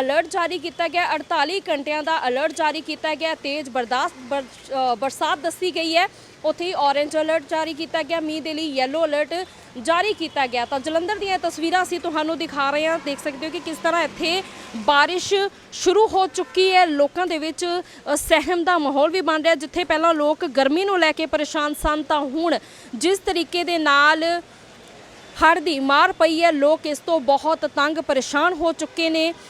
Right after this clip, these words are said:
ਤੇ ਮੀਂਹ ਹੈ ਜੋ ਹੋਰ ਵੀ ਲੋਕਾਂ ਨੂੰ ਡਰਾ ਰਿਹਾ। ਤੇ ਦੱਸ ਦਈਏ ਕਿ ਮੌਸਮ ਵਿਭਾਗ ਦੇ ਵੱਲੋਂ ਅਗਲੇ ਅੜਤਾਲੀ ਘੰਟੇ ਖਤਰਨਾਕ ਦੱਸੇ ਗਏ ਨੇ। ਮੌਸਮ ਵਿਭਾਗ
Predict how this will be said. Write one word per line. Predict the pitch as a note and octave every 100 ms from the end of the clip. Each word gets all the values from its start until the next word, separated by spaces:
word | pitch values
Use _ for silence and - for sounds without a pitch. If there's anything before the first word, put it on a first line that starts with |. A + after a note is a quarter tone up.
| -
ਤੇ | E4+
ਮੀਂਹ | D4+ D4 F4+ G#4
ਹੈ | F#4
ਜੋ | C4 D4+ D#4+ E4+ - - - F4
ਹੋਰ | F#4+ G4
ਵੀ | F4
ਲੋਕਾਂ | D#4+ D4 - D#4
ਨੂੰ | D4+ D#4
ਡਰਾ | C#4 C#4 C#4+
ਰਿਹਾ। | B3 G3+
ਤੇ | G3 C4+ D4 D#4 - - - - - - - - A#3
ਦੱਸ | A3+ C#4 C4
ਦਈਏ | D4
ਕਿ | F#4
ਮੌਸਮ | E4 D4 D4 G4+
ਵਿਭਾਗ | G#4 F#4 C#4+
ਦੇ | B3 D#4
ਵੱਲੋਂ | D4 D4 E4 C4+
ਅਗਲੇ | B3+ D4 E4 F4+ - - - E4+
ਅੜਤਾਲੀ | E4+ F#4+ D#4+ D#4+ D#4+
ਘੰਟੇ | A#3 - D4 C4 D#4+ E4
ਖਤਰਨਾਕ | D#4 C#4 C4 B3+ C4+ D#4+
ਦੱਸੇ | D4 D#4+ - E4
ਗਏ | D4+ D#4
ਨੇ। | D#4 D#4+
ਮੌਸਮ | C#4 C4 D#4
ਵਿਭਾਗ | D4+ D4 C#4+